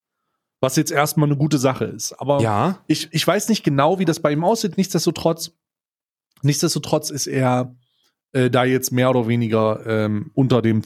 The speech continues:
Speaker 1: unter der Fuchtel der Rundfunklizenz. Und das gefällt ihm natürlich gar nicht.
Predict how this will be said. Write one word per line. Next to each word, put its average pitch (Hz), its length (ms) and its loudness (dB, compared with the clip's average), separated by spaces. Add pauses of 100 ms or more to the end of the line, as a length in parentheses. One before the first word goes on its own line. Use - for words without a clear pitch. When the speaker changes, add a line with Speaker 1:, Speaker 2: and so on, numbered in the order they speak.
(120)
Speaker 1:
unter 135 200 2
der 117 120 0
Fuchtel - 320 -2
der 110 100 2
Rundfunklizenz. 101 720 -4
Und 131 80 2
das 160 160 2
gefällt 170 280 2
ihm 156 80 2
natürlich 139 400 0
gar 98 180 -4
nicht. 95 300 -12